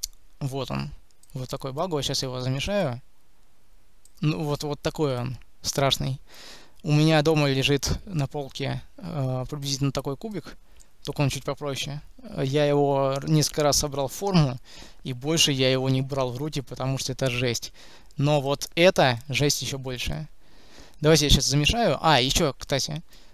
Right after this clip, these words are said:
а, некоторые кубы настолько сложные, что Пикубс, поскольку он путает их довольно просто,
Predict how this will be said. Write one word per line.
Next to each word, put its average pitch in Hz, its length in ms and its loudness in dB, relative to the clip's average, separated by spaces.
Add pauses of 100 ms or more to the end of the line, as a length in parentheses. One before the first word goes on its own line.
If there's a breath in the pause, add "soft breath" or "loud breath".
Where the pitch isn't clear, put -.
(180 soft breath)
а, 131 920 2
некоторые 147 480 0
кубы 160 240 -2
настолько 147 360 0
сложные, 185 400 2
что 147 540 0 (120)
Пикубс, - 480 -2
поскольку 151 500 -4
он 143 180 2
путает 143 500 -6
их 139 300 -8 (300)
довольно 143 300 0
просто, 127 480 -6